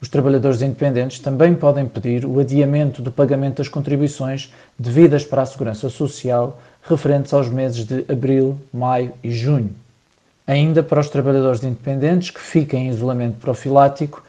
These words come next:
e que não possam exercer a sua atividade profissional, nem mesmo através do teletrabalho, estes têm direito ao subsídio de doença. Neste caso, a atribuição do subsídio não está sujeita ao período normal de espera,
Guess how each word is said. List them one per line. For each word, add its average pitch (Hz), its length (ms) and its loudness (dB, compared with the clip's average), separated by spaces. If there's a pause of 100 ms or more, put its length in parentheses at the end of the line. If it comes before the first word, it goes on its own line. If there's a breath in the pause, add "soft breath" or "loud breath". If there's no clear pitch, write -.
(240 soft breath)
e 135 60 -6
que 151 80 -2
não 147 140 2
possam 165 380 2
exercer 139 420 -4
a 123 40 -2
sua 143 260 2
atividade 117 460 0
profissional, 123 840 -6
nem 113 160 -4
mesmo 117 300 -4
através 110 560 -4
do 120 320 0 (220)
teletrabalho, 117 680 0 (460 soft breath)
estes 175 260 4
têm 156 220 0
direito 143 340 2
ao 135 80 -2
subsídio 131 540 -2
de 139 100 0
doença. 98 500 -6 (220)
Neste 123 240 -10
caso, 170 360 4 (340 soft breath)
a 139 80 0
atribuição 147 560 2
do 135 80 0
subsídio 131 580 -2
não 135 140 -4
está 131 300 2
sujeita 120 680 -2
ao 135 140 -2
período 131 320 -2
normal 113 420 0
de - 60 -16
espera, 139 460 0